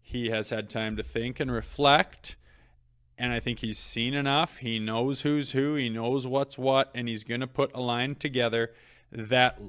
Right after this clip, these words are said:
he believes is the best chance to play game one of the Stanley Cup playoffs. That's a hopeful thing. I hope he does. I hope literally there's no way anyone can even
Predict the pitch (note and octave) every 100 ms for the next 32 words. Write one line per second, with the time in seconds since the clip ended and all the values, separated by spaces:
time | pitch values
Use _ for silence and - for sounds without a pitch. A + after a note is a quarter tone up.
0 | - - - - - C#3 D3 C#3+ D3 C3+
1 | B2 A#2 A2+ A2+ A#2+ A#2+ - A#2 A2+ -
2 | - A2+ - A2+ A2 G#2+ G#2+ - - -
3 | - - D3 F3 E3 D3 C#3 B2+ - B2+
4 | B2 - A#2 - D#3+ D#3+ - - - -
5 | - - - _ _ _ _ _ _ _
6 | _ - B2+ B2+ B2 C3+ B2+ B2+ - B2
7 | - B2+ B2+ A#2+ A#2+ A#2+ B2 A#2+ A#2 A2+
8 | A2+ A2+ B2 B2 - - A2 A#2 B2+ A#2+
9 | A#2+ A#2 A#2 A2+ A2+ A#2 A#2+ B2 A#2+ A#2+
10 | A#2 A#2+ A#2 A#2 A2+ A#2 A2+ G#2 A2+ A2